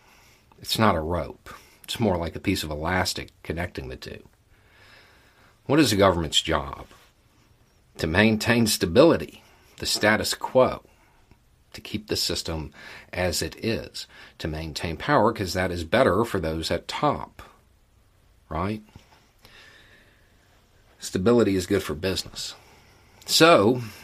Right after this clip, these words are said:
if society, if thought moves left, becomes more liberal, what is government likely to do to try to, uh, create equilibrium?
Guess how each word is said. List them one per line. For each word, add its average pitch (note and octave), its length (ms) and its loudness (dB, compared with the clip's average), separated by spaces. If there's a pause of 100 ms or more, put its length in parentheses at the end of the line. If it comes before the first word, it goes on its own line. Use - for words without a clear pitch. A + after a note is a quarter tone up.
(120)
if G#2+ 180 0
society, G#2 720 0
if - 240 -4
thought G#2+ 580 4
moves E2+ 400 -2
left, G#2 640 4 (600)
becomes E2+ 380 -2
more D#2+ 260 -4
liberal, F2+ 560 2 (1000)
what A2+ 300 -2
is B2 160 -2
government F#2 500 2
likely C#2+ 400 -8
to - 120 -14
do - 340 -14 (600)
to - 100 -16
try F#2 240 -2
to, D#2 320 -2
uh, C#2 180 -10 (800)
create F2 420 0
equilibrium? D2 720 -8